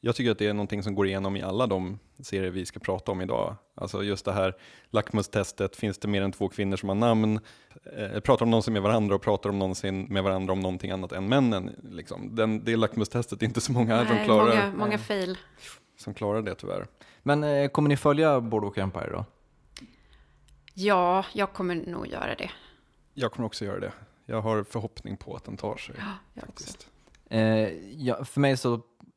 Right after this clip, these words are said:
Speaker 3: jag tror jag kommer följa det, men det finns risk att det blir en sån där serie som jag kollar på sen i vår någon gång. När
Speaker 2: Kolla
Speaker 3: det,
Speaker 2: ikapp över
Speaker 3: ja.
Speaker 2: jullovet kanske.
Speaker 3: Precis, någonting
Speaker 2: Mm.
Speaker 3: sånt. Vi får se.
Speaker 1: Vi går vidare då. Eh, kanske lite mer anspråkslös satsning, Nikita.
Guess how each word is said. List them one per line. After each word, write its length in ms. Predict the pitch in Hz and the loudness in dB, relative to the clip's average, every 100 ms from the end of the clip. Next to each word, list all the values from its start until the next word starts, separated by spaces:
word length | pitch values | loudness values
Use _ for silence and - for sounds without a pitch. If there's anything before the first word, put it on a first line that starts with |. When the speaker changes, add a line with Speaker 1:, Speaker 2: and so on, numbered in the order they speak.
| _ | _
Speaker 3:
jag 120 | 135 | -4
tror 240 | - 185 127 | 2 6 6
jag 80 | |
kommer 140 | 104 104 | 6 4
följa 240 | 107 107 | 4 2
det, 60 | 101 | 4
men 100 | 107 | 2
det 60 | |
finns 300 | 117 151 135 | 2 2 2
risk 200 | 123 117 | 0 -2
att 100 | 110 | -4
det 60 | 104 | -4
blir 200 | 104 104 | -2 0
en 80 | 101 | 0
sån 120 | 104 | -2
där 100 | 101 | -2
serie 340 | 95 98 98 | -2 -2 -2
som 180 | 98 107 | -2 -4
jag 120 | 95 | -4
kollar 240 | - 98 98 | -4 -4 -4
på 140 | - | -4
sen 400 | 98 95 95 95 98 _ _ _ _ | -4 -2 -2 -2 -6 _ _ _ _
i 80 | - | -4
vår 320 | 110 131 110 | 2 4 4
någon 180 | 95 98 | 2 0
gång. 320 | 101 117 131 | 0 2 2
När 80 | 110 101 | 4 4
Speaker 2:
Kolla 100 | 196 | 2
Speaker 3:
det, 100 | 190 | 0
Speaker 2:
ikapp 280 | 185 196 190 | -2 -4 0
över 80 | 185 | 4
Speaker 3:
ja. 140 | 214 | 6
Speaker 2:
jullovet 480 | 190 185 196 170 - | 6 2 0 -2 -6
kanske. 260 | 170 175 - 170 165 | -8 -8 -10 -10 -2
Speaker 3:
Precis, 360 | 151 131 98 | 0 2 0
någonting 220 | 117 107 104 | 2 0 0
Speaker 2:
Mm. 100 | - | -2
Speaker 3:
sånt. 340 | 101 107 - - - - - | -4 -8 -16 -20 -20 -20 -2
Vi 120 | 139 | 0
får 80 | 123 | 0
se. 180 | - - _ _ _ _ - - - - _ _ _ - | -2 -10 _ _ _ _ -18 -18 -18 -20 _ _ _ -18
Speaker 1:
Vi 360 | 143 139 131 | -12 -8 -2
går 100 | 143 | 2
vidare 340 | 160 151 180 156 | 4 6 8 8
då. 140 | 101 90 - - - | 8 6 -2 -8 -2
Eh, 480 | 117 113 113 101 113 | 0 2 -2 -4 -4
kanske 240 | 156 135 | 0 2
lite 160 | 135 127 | 2 2
mer 280 | 131 120 123 _ | 2 2 -2 _
anspråkslös 840 | 135 123 - 123 143 139 - - - - | 0 0 0 -2 0 0 -2 -6 -10 -10
satsning, 440 | - 120 - 104 | -4 -2 -2 0
Nikita. 560 | 110 117 139 131 151 - | 2 6 6 6 4 2